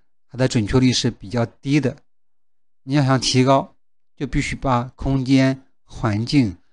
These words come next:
身体特征等等等等啊，通盘考虑，这对命理，这对命理师的要求比较高。总之呢，这个四柱八字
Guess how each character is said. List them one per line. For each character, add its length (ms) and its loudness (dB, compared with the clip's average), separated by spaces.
身 240 0
体 140 2
特 160 4
征 280 0
等 180 -4
等 140 0
等 160 0
等 180 -4
啊， 140 -10
通 360 -2
盘 240 2
考 220 -6
虑， 220 -6
这 120 -6
对 100 2
命 280 6
理， 320 -2
这 100 -2
对 140 4
命 180 6
理 80 2
师 140 2
的 80 6
要 160 6
求 220 -2
比 100 -10
较 80 0
高。 300 -2
总 180 0
之 80 0
呢， 240 0
这 140 -6
个 340 0
四 180 -6
柱 120 4
八 180 2
字 240 -2